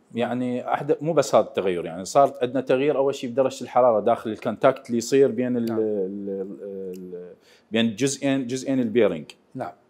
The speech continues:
Speaker 1: آه، يعني درجة الحرارة قلت، آه، بنسبة يعني ثلاثين بالمية، آه، اختلفت عن ال-، المنتج التجاري. آه،
Speaker 2: مظبوط.
Speaker 1: آه، السعة الحرارية،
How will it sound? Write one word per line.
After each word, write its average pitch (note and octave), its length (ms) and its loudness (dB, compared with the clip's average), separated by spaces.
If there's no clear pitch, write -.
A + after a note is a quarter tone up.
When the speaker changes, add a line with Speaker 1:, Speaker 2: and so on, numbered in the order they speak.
Speaker 1:
آه، F2 440 -8
يعني A2+ 580 -4
درجة C#3+ 280 2
الحرارة C3+ 380 4
قلت، C#3+ 500 0
آه، G2+ 420 2
بنسبة A#2+ 420 -4
يعني G2+ 200 -4
ثلاثين C3 440 0
بالمية، C3+ 580 -2
آه، F#2+ 840 -2
اختلفت C3+ 460 -2
عن A#2 160 -2
ال-، G#2 480 -2
المنتج B2+ 440 -2
التجاري. G#2 540 2
آه، G2+ 440 4
Speaker 2:
مظبوط. F2+ 200 -2
Speaker 1:
آه، G2 600 -2
السعة G2+ 640 0
الحرارية، C#3 680 6